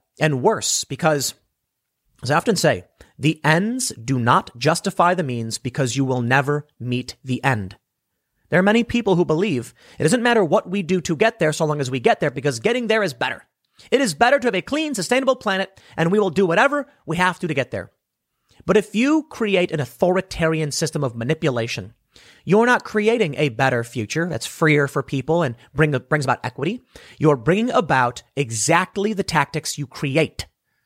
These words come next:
That's why communism doesn't work. For one, one of the reasons it doesn't work, because you have people who say they're willing to lie, cheat, steal, and burn things down in order to gain power because only they're the good guys.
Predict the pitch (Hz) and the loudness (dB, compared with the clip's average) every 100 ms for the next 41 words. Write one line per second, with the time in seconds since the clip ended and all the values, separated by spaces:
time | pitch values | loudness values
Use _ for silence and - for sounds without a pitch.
0 | _ _ _ - 147 233 - 226 202 151 | _ _ _ -6 -4 0 2 2 2 0
1 | 139 123 113 147 - - 151 170 151 220 | -2 -4 0 0 -2 -2 -2 0 0 0
2 | 156 123 120 113 104 101 107 - _ - | 0 -4 -6 -8 -8 -8 -8 -8 _ -20
3 | - - 220 226 254 285 302 269 247 226 | -6 0 4 4 4 2 2 2 2 2
4 | 208 165 226 233 202 170 165 208 - 202 | 2 2 0 0 -2 0 2 2 -2 -6
5 | 190 185 185 156 147 175 170 165 120 180 | -4 -4 -2 0 0 0 -2 -4 -2 -2
6 | 165 143 139 123 - 226 175 156 185 247 | -2 -2 -4 -2 0 2 0 -2 0 0
7 | 339 254 320 269 247 339 185 117 117 - | 0 0 0 0 -2 0 -2 -4 -8 -10